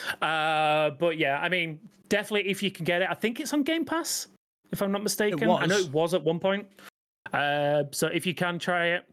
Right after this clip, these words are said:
Speaker 1: definitely check it out. Uh, it is a ton of fun. It is a good, like, I think I did a solid, like, twenty hours in it at the
Speaker 2: Oh,
Speaker 1: end.
Speaker 2: yeah. Yeah.
Speaker 1: Yeah. So there's, there's a fair bit of gameplay there. Uh,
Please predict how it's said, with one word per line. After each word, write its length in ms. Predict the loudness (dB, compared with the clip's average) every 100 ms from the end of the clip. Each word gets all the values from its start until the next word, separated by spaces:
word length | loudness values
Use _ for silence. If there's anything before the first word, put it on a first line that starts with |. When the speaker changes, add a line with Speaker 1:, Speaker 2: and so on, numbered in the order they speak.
| -4
Speaker 1:
definitely 300 | -4 -2 -2
check 200 | -2 -2
it 80 | 0
out. 260 | 0 -4 _ -4
Uh, 180 | -2 0
it 100 | 0
is 140 | 0
a 40 | 0
ton 140 | 0
of 100 | -2
fun. 320 | 0 0 -2 -10 -20 -18 -4
It 160 | -2 0
is 180 | 0
a 40 | 0
good, 240 | 2 2
like, 180 | 2 0
I 60 | -2
think 200 | -2 -2
I 40 |
did 320 | -2 -2 0
a 60 | -4 -2
solid, 420 | 0 2 2 2
like, 280 | 0 -2 -8 -20 -10
twenty 400 | -4 -2 -2 -2
hours 340 | 0 2 2
in 100 | 2
it 160 | 0 0
at 140 | 0 2
the 60 |
Speaker 2:
Oh, 40 | 4
Speaker 1:
end. 380 | 4 2 0 -6 _ _ _ -14
Speaker 2:
yeah. 140 | -12 -4
Yeah. 80 | 0
Speaker 1:
Yeah. 180 | 2 0 -2
So 200 | 0 2
there's, 240 | 2 0
there's 200 | 0 -2
a 60 | 0
fair 200 | 0 0
bit 140 | 0
of 60 | 0
gameplay 420 | -2 -2 -2 0
there. 240 | 0 -2 -4 -16 -20 _ _ -6
Uh, 220 | -2 -2